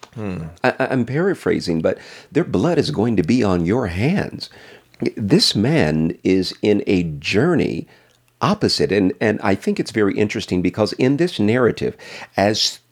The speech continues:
Speaker 2: throughout the scripture, geography means a great deal.
Speaker 1: Yes.
Speaker 2: And what you'll find in this story, as you're very aware of, John, is that geography and topography, geography, where it is,
Speaker 1: Right.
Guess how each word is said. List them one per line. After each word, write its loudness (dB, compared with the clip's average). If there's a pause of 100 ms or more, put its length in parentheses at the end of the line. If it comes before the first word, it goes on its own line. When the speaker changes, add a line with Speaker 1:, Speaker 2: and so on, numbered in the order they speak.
(100)
Speaker 2:
throughout 2
the 0
scripture, 0 (500)
geography 2 (100)
means 2
a 2
great 0
deal. 0 (280)
Speaker 1:
Yes. 0
Speaker 2:
And 2
what 0
you'll 2
find 0
in 2
this 2
story, 0
as 0
you're 0
very 2
aware 2
of, -2
John, -8 (360)
is 0
that 0
geography 0
and 2
topography, -4 (140)
geography, 0 (160)
where 4
it 2
is, -4
Speaker 1:
Right. -2